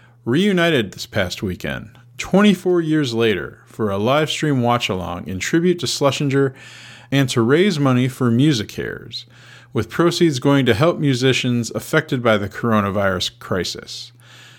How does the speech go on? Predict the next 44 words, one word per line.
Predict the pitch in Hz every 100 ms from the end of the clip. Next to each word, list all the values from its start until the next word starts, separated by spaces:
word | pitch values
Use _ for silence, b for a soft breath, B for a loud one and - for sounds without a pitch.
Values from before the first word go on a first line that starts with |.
| B B -
It | 196
was | 226 226
fun | 254 262
to | 156
watch | 101 82
the | -
movie | 95 92 87
again | 85 85 82
that | 76 -
way. | 76 62 - - - - - b b b b b b b -
Thank | - 196 214 214
you |
for | 214 190
listening | 160 147 156 135
to | 123 127
this | 117 -
return | 107 120 104
of | 92
the | 90
podcast. | 104 92 - 95 90 - - b b b b b b -
If | 123
you | 175
haven't, | 165 214 214 214 - -
please | - 214 226 -
subscribe | 143 - - 120 110
on | 104
Apple | 101 101 101
Podcasts. | - 92 - - - - - - B B B B B
You | - 123
might | 151
have | 196 185
to | 180
search | - 175 170
under | 160 156
my | 151 151
name, | 131 123 123 127
Ian | 143 143 139
Castleberry. | 127 135 123 113 92 90 87 101 107
Again, | 104 101
that's | 98 90
C | - - 151 135
A | 131
S | 131 127 -
S | 127 120 -